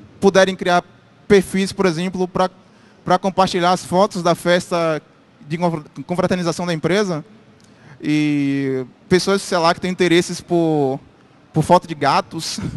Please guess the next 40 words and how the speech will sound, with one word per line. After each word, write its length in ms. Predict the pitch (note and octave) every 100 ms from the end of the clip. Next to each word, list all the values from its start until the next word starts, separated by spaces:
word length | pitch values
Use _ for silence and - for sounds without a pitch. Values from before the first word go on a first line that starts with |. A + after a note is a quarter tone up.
| - _
<laughs> 400 | - - _ _
que 80 | E3
os, 100 | D#3+
os 120 | F3
colaboradores 720 | - E4 F3+ F#3 E3 F#3 F#3 -
que, 540 | G3 F#3 F3 D#3+ D3+ -
que 100 | E3+
gostem 340 | E3+ F3 F3
de 100 | D#3+
fazer 280 | F3+ D#3+ E3
rally 460 | D#3+ D3 D#3+ F#3+ - - _ -
se 520 | - F#3 F3 D3+ C#3
interliguem, 640 | E3+ D#3+ D#3+ F#3+ G#3 E3+ - _ - _
as 160 | E3 G3
pessoas 340 | A3 G#3 A3+
vão 120 | G3+ B3+
se 80 |
identificando 520 | A#3 A#3 A#3+ F#3 F3+ F3+
com 80 |
a 60 | D#3+
rede, 480 | D#3 G#3 G#3+ D#3 C#3+ _ _ C3
voltam, 580 | C3+ F3+ A3+ B3 B3+
participam, 800 | B3+ E3+ E3 - G3 G#3+ A#3 C#4 F4 - _ _
e 120 | G3 G#3+
com 180 | A#3+
isso 480 | G#3 A3+ - C4 A3+ - -
elas 460 | F#3 G3 G#3 G3 -
fazem 500 | - A3 A#3+ G#3+ D#3+ - - - -
da, 280 | D3 D#3 C3
da 260 | - D3 D3
rede 360 | D#3+ G#3+ G#3
um, 420 | G#3+ G3 A3 - A#3
um 40 |
ambiente, 520 | B3 C#4 G#3 G3 E3+
né? 160 | D#3+ G3 - - -
Deixa 240 | F3+ B3
de 60 | G3+
ser 120 | G3+
uma 100 | F3
ferramenta 720 | F3 F3 D#3 E3 A#3 D#4